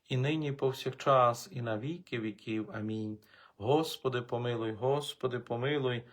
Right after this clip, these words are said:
Господи, помилуй, благослови, благословення всемогучого Бога Отця,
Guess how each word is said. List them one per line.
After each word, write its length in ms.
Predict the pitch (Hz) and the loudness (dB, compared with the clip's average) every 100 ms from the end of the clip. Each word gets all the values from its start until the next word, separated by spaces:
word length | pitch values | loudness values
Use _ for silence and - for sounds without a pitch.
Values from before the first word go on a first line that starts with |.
| - - - | -20 -20 -20
Господи, 680 | - 101 147 160 - - 123 | -6 2 4 4 0 -2 0
помилуй, 640 | 127 - 120 151 147 131 123 | 0 -2 0 0 2 2 2
благослови, 800 | 117 117 113 107 120 110 117 | 2 4 2 -2 -2 0 0
благословення 840 | 110 107 107 110 - 113 120 117 110 | -2 0 -2 -2 -2 0 2 0 -4
всемогучого 680 | 107 113 107 113 107 117 110 | -6 -4 -2 -2 -4 -2 0
Бога 260 | 110 107 | 2 2
Отця, 520 | 110 107 - 123 120 | 2 0 2 6 6